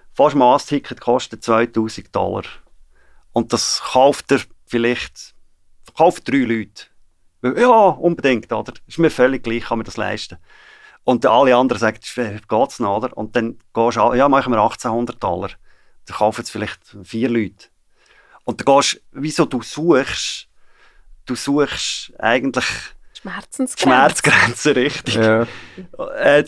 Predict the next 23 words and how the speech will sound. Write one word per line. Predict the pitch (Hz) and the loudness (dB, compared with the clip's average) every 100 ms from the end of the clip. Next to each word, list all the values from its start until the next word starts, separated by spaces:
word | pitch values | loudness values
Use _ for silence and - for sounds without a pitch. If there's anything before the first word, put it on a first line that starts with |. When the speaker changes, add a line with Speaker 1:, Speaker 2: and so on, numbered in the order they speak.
| - | 0
Speaker 1:
also | - 135 - | 2 2 2
zum | 165 156 | 2 4
Beispiel, | 160 - | 2 4
oder? | 131 131 123 | 6 6 2
Du, | 131 | -6
du, | 127 139 139 131 | -2 2 4 2
du, | 127 131 123 - - - | 0 0 0 -6 -18 -6
du | 120 113 | -4 -4
gehst | - 120 - | 2 2 2
die | 127 | -2
go, | 120 113 107 - | 2 2 0 -4
go | 101 | -8
suchen | 190 220 220 196 | 0 2 4 0
und, | - 139 135 131 - - - - - - | 2 0 0 -4 -8 -18 -18 -20 -20 -20
äh, | - 65 71 71 - | -20 -20 -20 -20 -14
ja. | 135 117 - - _ - - - - - - - - _ _ - | 0 0 0 -4 _ -20 -20 -20 -20 -20 -20 -20 -20 _ _ -6
Es | 110 | -4
ist | 123 | -2
natürlich | 123 127 120 - | 0 4 4 2
ein | 127 | -6
hochgradig | 113 - 139 147 - - - - - - - - - 131 135 135 135 123 - - - - - - | -8 -8 -2 -2 -2 -10 -12 -12 -12 -10 -12 -10 0 4 4 2 0 -2 -6 -16 -14 -14 -16 -12
kapitalistischer | - 135 - - 123 - 190 165 - 190 180 175 160 | 0 2 2 2 0 2 0 0 0 2 2 4 6
Ansatz. | 160 175 170 190 - - | 6 6 4 2 -2 -18